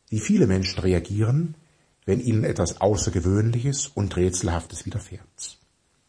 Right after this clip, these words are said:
Er überspielt die Situation mit einer Bemerkung, die milde gesagt erstaunlich wirkt.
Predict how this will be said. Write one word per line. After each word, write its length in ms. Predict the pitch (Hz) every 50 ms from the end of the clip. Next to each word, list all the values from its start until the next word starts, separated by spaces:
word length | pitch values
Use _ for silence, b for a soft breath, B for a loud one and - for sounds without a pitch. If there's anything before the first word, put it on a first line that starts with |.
| _ b b b b b b b b b b b b b -
Er 80 | 110 107
überspielt 460 | 92 90 87 - - 127 139 151 160
die 40 | 151
Situation 680 | - - - - 101 87 - - - - 110 123 127
mit 120 | 131 123 -
einer 180 | 101 95 90
Bemerkung, 840 | 82 82 78 85 90 95 107 110 - - 135 139 151 175 170 - - - - - - _ _ _ _ _ _ _ _ _ -
die 100 | 82 80
milde 380 | 82 90 95 104 104 123 127
gesagt 840 | 123 123 113 - 107 98 101 101 104 - - - _ - - - - _ _ _ _ _ _ _ _ _ _
erstaunlich 800 | - 113 110 - - - 90 78 76 73 73 71 69 69 - - -
wirkt. 140 | - -